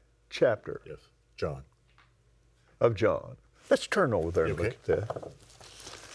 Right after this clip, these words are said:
Speaker 1: John, the fourteenth chapter. And, uh, I, I want to remind you once again,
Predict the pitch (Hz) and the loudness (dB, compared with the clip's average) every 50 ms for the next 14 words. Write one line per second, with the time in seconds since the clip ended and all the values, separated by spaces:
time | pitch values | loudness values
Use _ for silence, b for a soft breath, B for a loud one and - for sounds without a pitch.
0 | - 131 117 139 135 143 139 127 120 - - 135 135 - - 131 117 101 95 - | 0 4 6 6 6 6 4 2 2 4 6 4 4 4 2 0 0 0 -2 0
1 | - - 131 117 113 - - - 85 80 - - - - - - - - - - | 4 4 4 4 4 0 -2 -2 0 0 -2 -6 -10 -14 -14 -14 -14 -14 -18 -20
2 | - - - - - - - - - - - - - - - - - - - - | -20 -20 -20 -20 -20 -20 -20 -20 -18 -18 -18 -18 -20 -20 -18 -18 -18 -20 -20 -18
3 | - - - - - - - - - - B B B B B B B B B B | -18 -18 -18 -18 -20 -20 -20 -20 -20 -20 B B B B B B B B B B
4 | B _ _ _ _ _ _ _ - 120 123 123 120 113 110 110 107 101 101 98 | B _ _ _ _ _ _ _ 8 10 10 10 10 10 8 8 8 8 8 6
5 | 107 110 110 110 - - - - - - - - - - - - - - - - | 6 2 -2 -8 -14 -18 -20 -20 -20 -20 -20 -20 -20 -20 -20 -20 -20 -20 -20 -20
6 | - _ _ - - _ - - - - _ _ _ _ _ _ _ B B B | -20 _ _ -20 -20 _ -20 -20 -20 -20 _ _ _ _ _ _ _ B B B
7 | B B B B B B B B B 139 135 131 - 135 135 131 131 127 120 113 | B B B B B B B B B 4 4 6 6 6 6 6 6 6 6 6
8 | 113 113 120 131 135 135 135 117 117 110 110 117 117 113 - - 104 110 101 90 | 4 6 6 6 6 4 4 2 2 2 4 2 2 0 -2 0 2 2 2 2
9 | 71 | 0